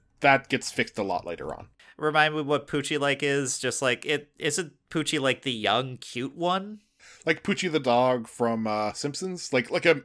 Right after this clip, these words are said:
Speaker 1: a Marty Stew, basically, is the
Speaker 2: Okay,
Speaker 1: more
Speaker 2: okay. Well, I mean, they're, they're, they're, they're the new, they're the late introduced Rangers.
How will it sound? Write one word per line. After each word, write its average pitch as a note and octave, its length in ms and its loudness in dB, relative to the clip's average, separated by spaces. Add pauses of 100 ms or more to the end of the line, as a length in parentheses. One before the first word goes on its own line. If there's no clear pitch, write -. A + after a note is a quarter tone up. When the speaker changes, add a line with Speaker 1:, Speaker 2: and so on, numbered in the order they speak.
Speaker 1:
a C#3 120 0 (140)
Marty C3 280 0
Stew, D2+ 460 -8 (120)
basically, C2 440 -12 (340)
is G#2 80 -6
the - 60 2
Speaker 2:
Okay, A#2+ 160 0
Speaker 1:
more F2+ 200 -4
Speaker 2:
okay. - 220 -8 (760)
Well, F3+ 160 0
I F#3+ 80 -2
mean, F#3+ 180 2
they're, F#3 140 2
they're, E3+ 300 -6
they're, G#3+ 320 2 (380)
they're A3+ 160 6
the A3 200 -2
new, E3+ 440 -2
they're F3 260 2
the E3+ 200 -2
late D3+ 300 2
introduced C#3+ 560 -4
Rangers. C3+ 320 0